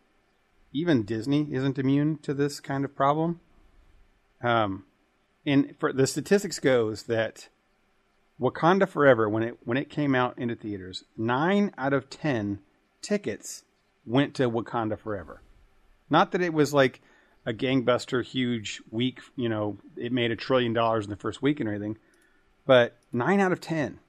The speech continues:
And then all those dollars went to one company, to one movie. And only one other ticket out of ten went to another movie.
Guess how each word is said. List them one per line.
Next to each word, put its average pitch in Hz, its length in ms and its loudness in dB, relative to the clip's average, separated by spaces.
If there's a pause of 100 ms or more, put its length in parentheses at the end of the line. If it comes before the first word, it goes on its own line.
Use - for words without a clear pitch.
(340)
And 131 160 2
then 131 360 2 (360)
all 170 200 4
those 196 180 4
dollars 160 340 2
went 135 260 0
to 120 100 -6
one 120 260 0
company, 123 400 -2
to 104 140 -8
one 110 280 -2
movie. 98 360 -4 (840)
And 117 320 0
only 123 220 -2
one 113 320 0
other 120 180 0
ticket 110 360 -6
out 104 100 -4
of 92 80 -14
ten 98 340 -10 (280)
went 107 220 -10
to 107 100 -10
another 90 240 -12
movie. 95 340 -16